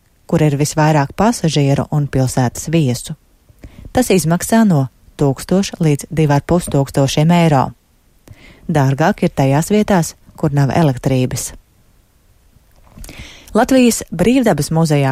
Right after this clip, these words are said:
šajās brīvdienās notiek mūsdienu amatniecības festivāls. Muzejā pulcējas simt piecdesmit dažādi amatu meistari.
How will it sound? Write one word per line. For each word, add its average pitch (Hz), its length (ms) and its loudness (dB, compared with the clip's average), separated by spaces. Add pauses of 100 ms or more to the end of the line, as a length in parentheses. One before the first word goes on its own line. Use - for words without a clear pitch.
(100)
šajās 165 460 2
brīvdienās 190 680 0
notiek 190 480 0
mūsdienu 185 640 0 (260)
amatniecības 143 800 0
festivāls. 135 680 -2 (880)
Muzejā 160 480 4
pulcējas 160 640 0
simt 165 260 0
piecdesmit 147 560 0
dažādi 143 560 0
amatu 156 400 0
meistari. 160 560 0